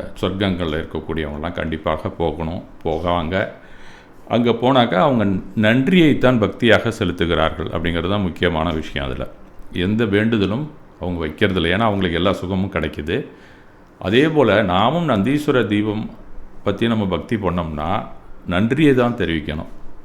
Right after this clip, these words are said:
மற்ற வேண்டுதல்கள் வைக்க முடியாது. ஜெனரலாவே ஜினபக்தியே அப்படி தான், இந்த நந்தீஸ்வர பக்தியும் அப்படி தான். ஆக நாம் அந்த அடிப்படையிலே நந்தீஸ்வர பக்தியை செய்ய வேண்டும் அப்படிங்கிறது ஒரு சின்ன ஒரு குறிப்பு தான் உங்களுக்கு கொடுத்தேன். என்னுடைய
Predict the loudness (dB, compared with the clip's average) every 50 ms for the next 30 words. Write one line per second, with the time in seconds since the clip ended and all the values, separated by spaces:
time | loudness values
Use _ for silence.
0 | -6 -6 -6 -4 -2 -4 -2 0 0 0 0 0 0 0 0 -2 -2 -2 -2 -2
1 | -4 -4 -4 -4 -4 -2 -2 -2 -4 -4 -4 -4 -2 0 0 2 2 2 2 2
2 | 0 0 -2 -6 -12 -14 -14 -14 -16 -14 -12 -12 -12 -10 -6 -2 2 2 4 4
3 | 4 4 4 2 4 4 6 6 6 6 4 2 0 0 2 2 0 0 -2 -6
4 | -10 -12 -12 -8 -2 -2 0 2 2 2 2 2 2 0 2 0 0 0 0 -2
5 | -2 -4 -2 -2 -2 -4 -4 -6 -6 -6 -8 -8 -8 -8 -8 -8 -8 -10 -6 -4
6 | -4 -4 -2 -2 0 0 0 0 -2 -6 -10 -14 -10 -6 -4 -4 -2 -4 -6 -8
7 | -12 -16 -16 -10 -6 -4 -4 0 4 4 4 6 4 2 2 4 4 6 6 6
8 | 6 4 4 4 4 2 2 2 2 0 0 0 -2 -2 -2 -2 -4 -6 -6 -6
9 | -4 -4 -4 -2 -2 -2 0 0 0 -2 -4 -6 -8 -8 -8 -10 -8 -6 -6 -6
10 | -6 -6 -8 -8 -10 -8 -4 -4 -2 0 2 2 2 0 0 0 0 0 0 0
11 | -2 0 0 0 0 0 -2 -4 -6 -8 -8 -8 -8 -8 -10 -10 -10 -12 -8 -6
12 | -6 -6 -6 -6 -8 -8 -10 -10 -12 -14 -14 -18 -20 -18 -18 -16 -16 -14 -14 -14
13 | -16 -16 -18 -18 -20 -16 -16 -14 -14 -14 -14 -8 -4 -2 2 4 6 6 6